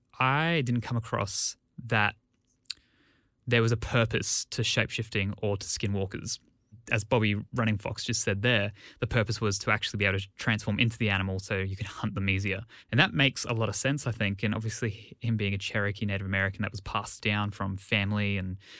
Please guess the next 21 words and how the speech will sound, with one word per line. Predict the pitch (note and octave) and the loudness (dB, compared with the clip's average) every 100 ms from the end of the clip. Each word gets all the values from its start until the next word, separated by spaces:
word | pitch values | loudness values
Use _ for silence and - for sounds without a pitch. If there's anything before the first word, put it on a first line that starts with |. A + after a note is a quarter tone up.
| - - | -20 -8
people | - G#2+ G2 | -4 -2 0
within | G2+ G2+ G2+ | 0 0 2
that | G2+ - | 0 -4
community. | - G2+ G#2+ F#2+ G2+ - - - - - | -2 0 2 0 -2 -12 -20 -20 -20 -6
So | - G2+ F#2+ | 0 2 4
that | G2 D3+ | 4 6
makes | F3+ - | 4 2
a | |
lot | A#2+ | 0
of | G2+ | 2
sense, | - C3 C3+ | 2 2 2
I | A#2+ | -2
think. | - G2+ G#2+ - - - | 0 0 0 -10 -8 2
That | G2+ - _ _ - | 2 2 _ _ -4
gives | C3 C3 | 0 2
it | A2+ | 2
a | |
reason. | G2 G#2+ G#2 G2+ F#2+ - - | 2 2 2 -2 -4 -6 -2
Um, | A2 G2 F#2+ F#2 F#2 - _ - | 0 2 2 0 -6 -10 _ -2
and | A2 G#2 G2+ | 2 2 2
obviously | A2+ A2+ - A2 G2 G2+ | 0 0 0 0 0 -2